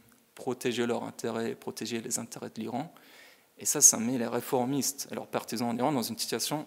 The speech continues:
extrêmement délicate. Parce que les conservateurs, en face, ils disent qu'on vous avait dit. Vous étiez naïfs. Pour eux, le problème, c'est pas un pro-, problème de programme nucléaire. Non, demain, ils vont parler des dro-, des droits de l'homme. Après, ils vont parler de notre programme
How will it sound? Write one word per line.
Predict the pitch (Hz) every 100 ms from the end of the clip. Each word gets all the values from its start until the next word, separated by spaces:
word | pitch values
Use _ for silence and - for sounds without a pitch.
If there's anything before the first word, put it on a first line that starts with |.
| -
extrêmement | 117 - 120
délicate. | 113 113 139 - 113 - -
Parce | -
que | -
les | 110
conservateurs, | 120 - 117 113 113 160 131 -
en |
face, | 113 139 -
ils |
disent | 120 147
qu'on | 117 -
vous | 110 110
avait | 110
dit. | 120 156 - - 80 - - -
Vous | 113
étiez | 113 117
naïfs. | 113 110 175 - - - - -
Pour | 131 117
eux, | 127
le | 120
problème, | - 117 127
c'est | 123 117
pas | -
un | 123
pro-, | 113 - 110 - -
problème | - 113 117 120 113 110
de | 110
programme | - 110 107 113
nucléaire. | 113 - 113 117 147 123
Non, | 120 117
demain, | 113 117
ils | 113
vont | 110
parler | - 117 110
des | 107
dro-, | 107 - -
des | 110
droits | 104 110
de | 107
l'homme. | 127 139
Après, | 113 -
ils | 113
vont | 110
parler | - 113 113 117
de | -
notre | 101 - 117
programme | - 113 120 -